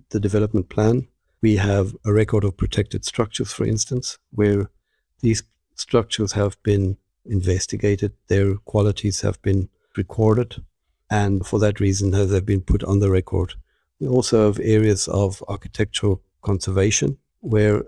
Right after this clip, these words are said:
it could be a whole streetscape, for instance, that has a protected element or protected aspects that have to be considered in all planning applications. There is a challenge in trying to retrofit modern infrastructure into this old town fabric,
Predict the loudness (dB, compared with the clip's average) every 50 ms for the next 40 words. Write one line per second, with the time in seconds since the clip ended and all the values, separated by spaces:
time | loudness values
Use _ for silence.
0 | -10 -8 -6 -6 -6 -6 -6 -4 -4 -2 0 0 2 2 2 0 0 -2 -2 -2
1 | 0 0 0 0 0 0 0 0 0 -2 -6 -6 -4 -4 -4 -6 -6 -8 -12 -12
2 | -12 -18 -20 _ _ _ -6 -6 -2 -2 -2 -2 -2 -4 -4 -4 -6 -4 -2 -2
3 | -4 -4 -4 -10 -12 -12 -12 -16 -14 _ 0 2 4 4 4 2 0 -4 -10 -12
4 | -12 _ _ -6 -6 -4 -4 -10 -6 -4 -6 -6 -4 -6 -10 -6 -4 -4 -4 -4
5 | -2 -4 -4 -4 -6 -18 -20 _ _ _ _ _ _ _ _ _ _ _ -8 -4
6 | -2 -2 -4 -2 -6 -6 -4 -2 -2 -2 0 0 2 4 4 2 2 -2 -12 -16
7 | -8 -2 0 0 0 2 0 0 0 0 -4 -10 _ 0 2 2 2 2 0 -2
8 | -4 -6 -10 -4 -4 -4 -4 -4 -10 -12 _ -20 -20 _ _ _ _ -2 0 2
9 | 4 4 4 4 2 0 2 0 2 2 4 4 2 2 0 -2 0 0 0 0
10 | 0 0 2 2 2 0 0 0 0 0 2 2 2 2 2 0 -2 -2 0 -2
11 | -4 -4 -4 _ -14 -14 -14 -14 _ 0 2 2 4 4 4 4 4 4 4 4
12 | 2 0 0 0 -4 -8 -8 -4 -4 -4 -4 -4 -4 -6 -6 -6 -6 -10 _ _
13 | _ _ _ -2 -2 -2 0 -2 2 2 2 2 0 -4 _ 2 2 2 2 0
14 | -6 -12 -14 -14 _ -4 0 0 0 0 0 0 0 0 2 2 -2 -4 -6 -10
15 | -20